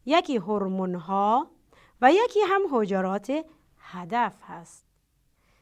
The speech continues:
یعنی چی؟ یعنی باید یک جایی در بدن ما مشخص باشه که وقتی مغز ما می‌خواد او دستور بده،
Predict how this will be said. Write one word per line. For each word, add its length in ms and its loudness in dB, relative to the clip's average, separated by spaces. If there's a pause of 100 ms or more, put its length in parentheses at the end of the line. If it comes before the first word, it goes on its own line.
(280)
یعنی 380 6
چی؟ 180 -6
یعنی 380 -4
باید 360 -4
یک 260 -6
جایی 380 0
در 100 -2
بدن 360 -2
ما 180 -2
مشخص 640 -6
باشه 440 -8 (420)
که 120 0
وقتی 300 0 (100)
مغز 280 0
ما 200 0
می‌خواد 320 -2
او 160 -4
دستور 500 -6
بده، 420 -6